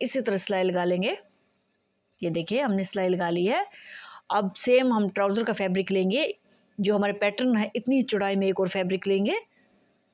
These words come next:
ये देखिए, इसको रखेंगे हम, अपने जो पैटर्न है, इसको रखेंगे उल्टा और सीधी साइड पे हम कपड़ा रखेंगे जो हमने लिया है। इससे हमारा ये जो डिज़ाइन है, वो सेफ हो जाएगा और हमारी जो चेपी बुकरम है,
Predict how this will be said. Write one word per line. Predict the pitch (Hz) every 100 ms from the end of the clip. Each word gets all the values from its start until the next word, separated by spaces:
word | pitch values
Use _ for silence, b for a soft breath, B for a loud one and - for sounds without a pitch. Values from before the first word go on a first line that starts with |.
| _ -
ये | 170
देखिए, | 170 208 254 - B _ _ _ _ _ _ _ -
इसको | 180 - 202
रखेंगे | 196 196 190 185
हम, | 214 403 _ _ _ _ _
अपने | 180 190 196
जो | 180
पैटर्न | 196 196 233
है, | 233
इसको | 190 196
रखेंगे | 185 190 185 233 254 b b -
उल्टा | 180 165 254 403 B B B B B -
और | 180
सीधी | 254 240
साइड | 233 214 185
पे | 214
हम | 254
कपड़ा | 214 180 214
रखेंगे | 190 - 196 240
जो | 262 240
हमने | 214
लिया | 208 196 214
है। | 233 415 - b b b b -
इससे | 202 247
हमारा | 214 190 180 196
ये | 220 214 202 190 180
जो | 170 185 180
डिज़ाइन | 175 175 185 226 247
है, |
वो | 220
सेफ | - 226 226
हो | 220
जाएगा | 214 214 240
और | 240 214
हमारी | 202 196 185
जो | 185
चेपी | 214 220 269
बुकरम | 208 190 175
है, | 175